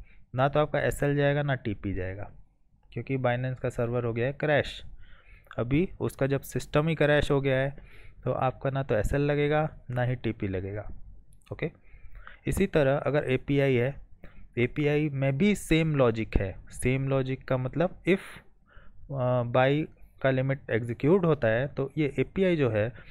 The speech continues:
वो चेक करेगा और चेक करने के बाद एसएलटीपी डालेगा। उसमें से अगर कोई एक भी एग्जीक्यूट होता है तो दूसरा कंडीशन के को-, देख के कैंसिल करेगा। अगर ये एसएल एग्जीक्यूट हो गया,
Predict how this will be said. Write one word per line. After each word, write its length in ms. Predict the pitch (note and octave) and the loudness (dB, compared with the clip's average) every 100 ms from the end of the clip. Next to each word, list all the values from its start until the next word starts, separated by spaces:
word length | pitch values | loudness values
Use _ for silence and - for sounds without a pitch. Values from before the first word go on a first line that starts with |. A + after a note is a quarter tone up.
| - - | -18 -8
वो 60 | B2 | -6
चेक 320 | - D#3 - | 0 -2 0
करेगा 560 | D#3+ C#3+ A#2+ A2+ A2+ A#2+ - - - - - - | 2 2 2 0 0 -4 -12 -18 -18 -20 -8 -6
और 80 | |
चेक 300 | G#2+ - D#3 - | -4 -2 -2 0
करने 300 | D3+ D3+ C#3+ | 0 0 -2
के 80 | C#3+ | 0
बाद 320 | B2 A2+ A2+ | 4 4 4
एसएलटीपी 680 | G#2+ - B2+ A#2+ A2 G#2+ D#3+ | 4 4 4 0 -2 0 2
डालेगा। 460 | C#3 A#2 G#2 A#2+ - - - - - | 2 0 -2 -4 -8 -18 -20 -20 -12
उसमें 380 | C3+ C#3 - D#3 | -4 -4 -2 0
से 120 | D3+ | 2
अगर 160 | D3+ D3 | 2 0
कोई 240 | D#3+ D#3+ | 2 0
एक 200 | D3+ G3 - | 2 0 4
भी 100 | E3+ | 2
एग्जीक्यूट 460 | E3 D3 C#3 C#3 B2+ | 4 0 0 2 2
होता 180 | - | 0
है 60 | A2+ | 0
तो 120 | A#2+ | 0
दूसरा 420 | A2+ A2 - A#2 - - - | -2 -4 -2 -4 -4 -12 -8
कंडीशन 480 | - B2 B2+ C3+ B2+ | -2 0 0 0 -2
के 140 | A#2+ A#2 | -4 -6
को-, 180 | - - - - | -6 -12 -16 -2
देख 200 | - F3 | 2 2
के 120 | - C#3 | 0 -4
कैंसिल 320 | A2+ G#2 G2+ | -2 -2 -4
करेगा। 360 | F#2 F#2 F#2+ - - - - | -4 -6 -8 -12 -14 -14 -10
अगर 200 | - C3+ | -2 2
ये 80 | D#3+ | 2
एसएल 360 | C3+ B2+ D#3+ D#3 | 4 2 2 4
एग्जीक्यूट 560 | B2+ C3 B2+ D3 D3 | 2 2 2 2 4
हो 80 | B2 | 4
गया, 220 | F#2+ F#2 | 2 -2